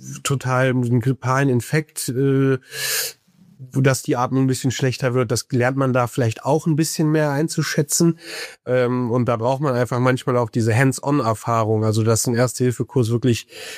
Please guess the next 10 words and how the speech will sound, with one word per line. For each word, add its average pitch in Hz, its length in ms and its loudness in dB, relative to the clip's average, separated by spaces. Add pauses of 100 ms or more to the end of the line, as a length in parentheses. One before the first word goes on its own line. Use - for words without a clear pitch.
(200)
physisch 139 720 0
vielleicht 110 380 0
auch 110 180 0
besucht 127 500 0
wird, 110 200 2
weil 113 120 2
man 113 180 2
da 117 180 2
manche 123 320 0
Dinge 127 400 0